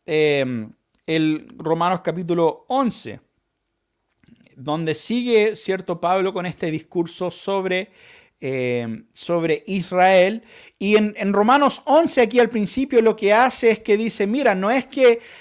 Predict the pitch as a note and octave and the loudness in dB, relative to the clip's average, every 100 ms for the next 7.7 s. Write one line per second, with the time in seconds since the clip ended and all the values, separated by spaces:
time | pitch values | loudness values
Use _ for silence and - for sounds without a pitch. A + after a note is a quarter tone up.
0 | _ - E3 F3 G3 A#3 G#3 G3+ G#3+ G3+ | _ 0 2 4 6 6 4 2 0 -2
1 | - E3 C#3+ F3+ A#3 F3+ A3 A#3+ - F#3+ | -2 -2 2 4 4 4 0 -4 -2 -2
2 | - G3+ A#3 D4+ C#4+ G#3 E3+ E3 D#3+ D#3 | 0 4 6 8 6 4 2 2 2 2
3 | D3 D3 D3 - - D#3 D3+ C#3+ C3 - | -2 -6 -6 -6 -2 0 0 -2 -8 -8
4 | A#2+ A#2 E3+ - A#3+ F4+ G#3 F#3 B3+ - | -8 -8 -8 -6 -2 2 2 4 0 2
5 | A#3+ G3 C3+ - _ _ _ - E3 G3 | 0 0 -2 -10 _ _ _ -4 -2 0
6 | F3 F3 F3 D#3+ D#3+ D3+ C#3+ C#3+ D3 G3 | 0 0 0 0 0 0 2 2 2 0
7 | C4+ E3+ E3 E3 A#3 C#4+ | -2 -8 0 4 6 4